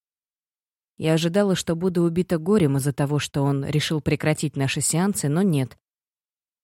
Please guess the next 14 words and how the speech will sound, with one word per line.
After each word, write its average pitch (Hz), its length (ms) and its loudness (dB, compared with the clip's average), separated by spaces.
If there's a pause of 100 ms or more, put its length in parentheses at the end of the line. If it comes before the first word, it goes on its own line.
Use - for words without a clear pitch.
(220)
Мое 156 240 2
сердце 175 400 -2
затрепетало, 160 760 0
потому 147 360 -2
что - 180 -4
он 151 140 -2
признал, 165 480 0
что - 200 -8
между 139 320 0
нами 156 300 0
что-то - 400 -2
есть. 143 460 -4 (440)
Интимная 165 500 0
связь. 160 480 0